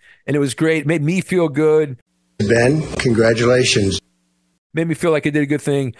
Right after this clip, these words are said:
Speaker 1: And then immediately after that, Danny, this is, this is, you know, no good deed goes unpunished. So immediately after that, we're,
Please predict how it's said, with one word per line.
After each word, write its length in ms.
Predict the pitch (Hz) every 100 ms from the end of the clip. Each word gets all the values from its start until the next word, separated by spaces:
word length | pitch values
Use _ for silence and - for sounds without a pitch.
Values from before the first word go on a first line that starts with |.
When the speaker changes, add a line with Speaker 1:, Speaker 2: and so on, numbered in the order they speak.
| -
Speaker 1:
And 120 | 143
then 120 | 208
immediately 600 | 208 185 269 320 294 240
after 280 | 233 233 302
that, 280 | 156 127 123
Danny, 220 | 123 123
this 160 | 151 196
is, 140 | 190
this 200 | 180 180
is, 320 | 190 156 - -
you 80 | 156
know, 80 | 151
no 260 | 151 196
good 320 | 170 175 175
deed 280 | 143 170 165
goes 200 | 147 151
unpunished. 460 | 147 123 151 117 113
So 140 | 143
immediately 420 | 160 247 269 240
after 280 | 196 180 170
that, 340 | 131 113 117 - - - _ -
we're, 140 | 170